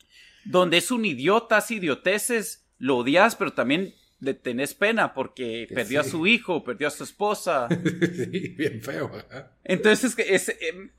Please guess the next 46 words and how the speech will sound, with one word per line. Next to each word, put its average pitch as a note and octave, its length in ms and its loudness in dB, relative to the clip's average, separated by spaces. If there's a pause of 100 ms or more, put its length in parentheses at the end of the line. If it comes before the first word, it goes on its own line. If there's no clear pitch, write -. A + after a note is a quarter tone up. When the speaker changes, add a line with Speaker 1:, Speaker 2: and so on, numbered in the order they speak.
(100)
Speaker 1:
te E3 100 -6
saca F#3 260 0
este A3 200 2
mismo G#3+ 360 -2
emoción, F3+ 480 2
ese, D3 440 -2
eh, - 80 -2
o - 20 -8
sea, D#3 160 0
¿me D3 100 -2
entendés? D#3 380 0
Donde F3 220 -2
es - 80 -10
como G#3+ 260 -4
que, - 220 -8
ah, D#3+ 180 -8
Speaker 2:
Y - 60 -6
Speaker 1:
puta, G3+ 160 4
Speaker 2:
creo G3+ 120 8
que - 80 6
Speaker 1:
lo - 80 2
Speaker 2:
parás C#3+ 240 6
Speaker 1:
odio. D3+ 100 2
Speaker 2:
usándolo D3 540 4
a A2+ 120 2
él, B3 140 4
Speaker 1:
Sí, A3+ 240 4
Speaker 2:
no - 20 6
me C4+ 40 6
Speaker 1:
lo G#3+ 100 6
Speaker 2:
acuerdo. D3 120 0
Speaker 1:
parás C#3+ 300 6
usando, A#3 380 2
entonces G3+ 300 -2
Speaker 2:
Ajá. F3+ 100 -4
Speaker 1:
es E3 80 -6
como A#3 240 -6
que, - 180 -12
ah, F#3 160 8
lo D#3 140 2
odio, A#3 400 2
pero D3+ 200 0
también C#3+ 340 0
medio G3 200 2
lo B2 100 0
entiendo. D3 680 -2